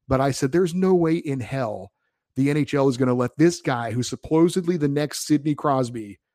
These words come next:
go to Anaheim or Columbus or Arizona or someplace like that.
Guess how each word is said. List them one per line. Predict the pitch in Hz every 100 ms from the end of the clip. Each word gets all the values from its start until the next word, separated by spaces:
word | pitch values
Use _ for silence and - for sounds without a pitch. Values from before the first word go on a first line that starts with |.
| _ _ 127
go | 131 147
to | 135 156
Anaheim | 147 151 143 120 135 131 131 -
or | 147
Columbus | 131 - 139 123 120 117 110 - -
or | - 117 117 113 110 113 _ _
Arizona | 135 131 127 113 120 117 113 113
or | 117
someplace | - 113 107 101 -
like | - -
that. | - 64